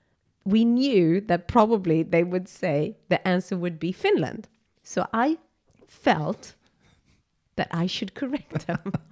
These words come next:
<laughs> I felt this is my opportunity to spread the knowledge worldwide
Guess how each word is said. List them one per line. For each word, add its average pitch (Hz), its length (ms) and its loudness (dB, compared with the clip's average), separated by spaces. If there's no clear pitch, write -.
<laughs> - 300 -4
I 220 80 -4
felt - 340 -4
this 240 140 0
is 254 140 -2
my 247 220 0
opportunity 240 1000 -2
to 190 100 -2
spread 220 480 0
the 220 80 6
knowledge 208 640 0
worldwide 185 680 -2